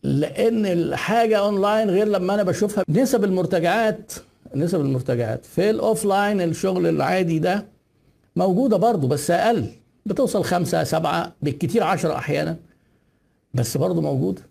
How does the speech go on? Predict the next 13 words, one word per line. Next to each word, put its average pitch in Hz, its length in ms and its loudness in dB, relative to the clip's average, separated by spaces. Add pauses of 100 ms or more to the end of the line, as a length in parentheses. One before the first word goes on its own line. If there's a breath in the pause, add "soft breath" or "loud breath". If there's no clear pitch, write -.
(1000)
دي 131 200 -2
أعلى 170 440 -4
من 113 200 -4
دي، 110 140 -8 (100)
فلازم 135 260 -2
أعصابك 131 360 -4
تبقى - 220 -4
هادية. - 200 -6 (500 soft breath)
ما 151 60 -2
تجيش 214 260 2
تقول 220 280 2
لي 185 80 2
إيه 180 260 2